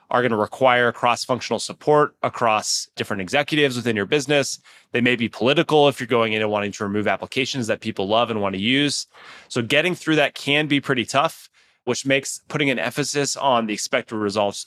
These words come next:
that much more important. And then lastly, this is just simply hard to track.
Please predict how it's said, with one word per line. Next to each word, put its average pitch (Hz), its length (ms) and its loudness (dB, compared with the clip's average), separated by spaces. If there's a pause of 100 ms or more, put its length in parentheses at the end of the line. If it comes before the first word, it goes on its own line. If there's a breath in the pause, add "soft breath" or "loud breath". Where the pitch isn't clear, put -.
(120)
that 101 340 -2
much 117 240 -6
more 95 140 -2
important. 82 460 -4 (680 soft breath)
And 127 160 -2
then 127 80 2
lastly, 165 460 2
this 147 200 -2
is 220 60 -4
just 202 220 -2
simply 175 340 0
hard 147 280 2
to 127 40 0
track. - 480 -2